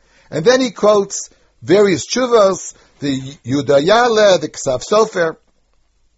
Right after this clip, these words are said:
He does mention that perhaps he should be considered a shogeg, because the Kohen probably thinks,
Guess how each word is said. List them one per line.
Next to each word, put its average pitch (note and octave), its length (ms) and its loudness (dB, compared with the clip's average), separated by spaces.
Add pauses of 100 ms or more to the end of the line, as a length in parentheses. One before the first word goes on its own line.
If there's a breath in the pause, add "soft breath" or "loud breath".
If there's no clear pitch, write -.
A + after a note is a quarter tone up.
(1000)
He C3+ 220 -10
does A3 440 0 (120)
mention B2 640 -10 (840)
that D3+ 400 2 (260)
perhaps F3+ 540 -2
he F#3 100 -6
should E3 160 -6
be E3+ 100 -6
considered F3 440 0
a D#3 40 -4
shogeg, B2+ 580 -2 (800 soft breath)
because E3 600 2
the D3+ 160 -4
Kohen A3+ 540 0
probably G#3 480 -4
thinks, - 580 -12